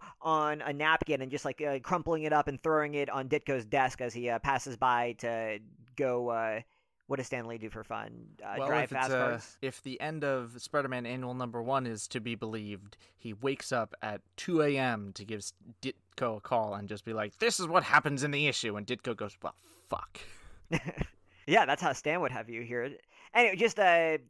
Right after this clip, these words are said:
Speaker 1: that's also why I think the objectivism could creep in, because, um, uh, St-, Stan isn't writing a page-for-page script of this,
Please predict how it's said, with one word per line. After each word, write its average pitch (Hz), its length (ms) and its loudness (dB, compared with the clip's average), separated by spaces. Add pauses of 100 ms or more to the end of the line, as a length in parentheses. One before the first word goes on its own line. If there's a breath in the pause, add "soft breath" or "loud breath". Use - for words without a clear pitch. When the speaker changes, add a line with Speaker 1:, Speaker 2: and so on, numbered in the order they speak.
(160)
Speaker 1:
that's 202 280 4
also 196 320 4
why 156 260 4
I 147 180 2
think 151 300 -6
the 131 400 -6
objectivism 120 680 -4 (180 soft breath)
could 139 160 -4
creep 151 300 -4
in, 135 240 -2
because, 120 540 -4
um, 117 480 -4 (840)
uh, 156 180 2
St-, 156 300 -8
Stan 208 240 0
isn't 202 160 -2
writing 135 220 -2
a 123 60 -2
page-for-page 120 560 -6
script - 280 -10
of 113 80 -12
this, 123 220 -6